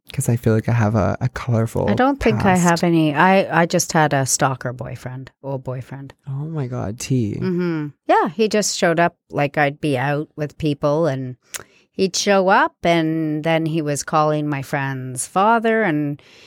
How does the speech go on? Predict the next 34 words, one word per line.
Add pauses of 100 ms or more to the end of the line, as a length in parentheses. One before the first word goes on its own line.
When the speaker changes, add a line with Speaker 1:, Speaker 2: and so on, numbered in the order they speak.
(220)
Speaker 2:
trying
to
find
out
where
we
were,
and
then
he'd
show
up,
and
if
I
went
out
with
a, (460)
another
guy,
he'd
show
up, (160)
and
Speaker 1:
Oh
my
Speaker 2:
yeah.
Speaker 1:
God.
Speaker 2:
Oh,
yeah. (680)
Yeah. (560)
Speaker 1:
Yikes.
Speaker 2:
Yeah.